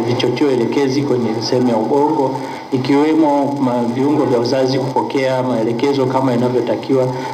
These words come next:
na hivyo kumfanya mama huyu aweze kushindwa kupata hedhi. Lakini kuna wengine ambao wanakuwa na virusi vya ukimwi, lakini s-, kwa, kwa sababu ya viungo vyao kuwa na uwezo wa kufanya kazi kama sawa, kama kawaida,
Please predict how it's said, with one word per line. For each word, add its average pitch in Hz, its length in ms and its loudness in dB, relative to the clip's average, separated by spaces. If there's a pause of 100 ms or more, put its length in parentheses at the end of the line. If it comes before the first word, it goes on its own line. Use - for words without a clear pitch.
na 131 80 2
hivyo 151 280 4
kumfanya 139 440 0
mama 123 220 2
huyu 127 260 2
aweze 113 300 0
kushindwa 117 420 -2
kupata - 320 -4
hedhi. 107 280 0 (720)
Lakini 170 400 2
kuna 156 300 0
wengine 160 320 2
ambao 139 320 2
wanakuwa 131 680 0 (420)
na 117 120 0
virusi 147 360 2
vya 139 140 2
ukimwi, 165 360 0
lakini 139 360 0
s-, 131 200 -2 (760)
kwa, 131 80 -2
kwa 127 140 -4
sababu 160 400 0
ya 135 140 2 (400)
viungo 147 280 2
vyao 147 280 2
kuwa 143 200 0
na 127 140 0
uwezo 135 340 2
wa 113 60 2
kufanya 120 280 0
kazi 117 300 0
kama 117 240 0
sawa, 147 260 0
kama 131 200 0
kawaida, 135 420 2